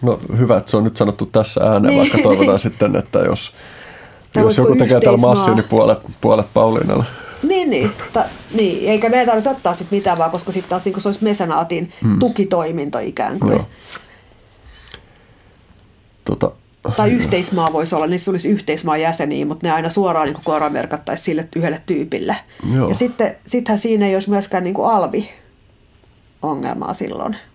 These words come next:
Speaker 2: luultavasti. Et, et si-,
Speaker 1: Todella
Speaker 2: sehän siinä on,
Speaker 1: kiehtovaa.
Speaker 2: että verot ja tällaisethan, et se siinä on niinku joukkorahoituksessa kanssa, kun Suomi on niinku palkkatyöntekijäyhteiskunta, niin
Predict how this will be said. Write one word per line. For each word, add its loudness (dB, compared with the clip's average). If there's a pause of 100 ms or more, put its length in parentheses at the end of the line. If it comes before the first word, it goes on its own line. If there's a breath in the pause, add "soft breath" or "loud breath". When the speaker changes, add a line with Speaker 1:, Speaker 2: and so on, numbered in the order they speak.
(260)
Speaker 2:
luultavasti. -4 (1000 soft breath)
Et, -8
et -2
si-, -4
Speaker 1:
Todella 2
Speaker 2:
sehän 2
siinä 0
on, 0
Speaker 1:
kiehtovaa. 0
Speaker 2:
että -4
verot 0
ja -4
tällaisethan, -2 (100)
et -8
se -2
siinä 0
on 2
niinku 0
joukkorahoituksessa -2
kanssa, -2
kun -6
Suomi 0
on 0
niinku -4
palkkatyöntekijäyhteiskunta, -2 (600 loud breath)
niin -2